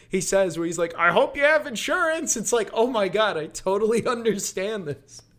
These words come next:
So it's just, it hits. It's like one of those comedies where it's, like, for the kids and the adults.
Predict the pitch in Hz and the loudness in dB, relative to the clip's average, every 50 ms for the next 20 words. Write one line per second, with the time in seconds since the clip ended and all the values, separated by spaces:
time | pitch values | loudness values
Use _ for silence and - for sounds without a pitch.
0 | _ _ _ _ _ - 320 320 277 202 - - - - 190 180 175 190 190 - | _ _ _ _ _ -10 -10 -10 -10 -12 -16 -16 -8 -4 -2 -2 -2 -2 -6 -10
1 | 220 208 196 190 - - 196 175 156 - - 233 190 143 - 156 147 - 180 165 | -10 -10 -10 -12 -10 -8 -6 -6 -2 2 2 2 2 2 -4 -12 -8 -6 -6 -6
2 | 160 151 160 175 202 208 202 190 185 185 - - 185 175 170 175 170 160 156 151 | -4 -4 0 2 4 4 4 4 2 0 -2 -2 0 0 0 0 -2 -4 -6 -8
3 | 135 147 147 143 143 139 - 156 139 - - 143 117 - - - - 170 165 165 | -6 -6 -8 -8 -8 -6 -6 -6 -6 -6 -10 -14 -14 -14 -10 -6 -6 -4 -4 -6
4 | 151 160 - - 127 127 123 117 117 120 117 117 113 - 110 107 - - _ _ | -8 -12 -14 -10 -10 -10 -10 -10 -14 -16 -16 -16 -14 -14 -14 -16 -16 -20 _ _
5 | - | -20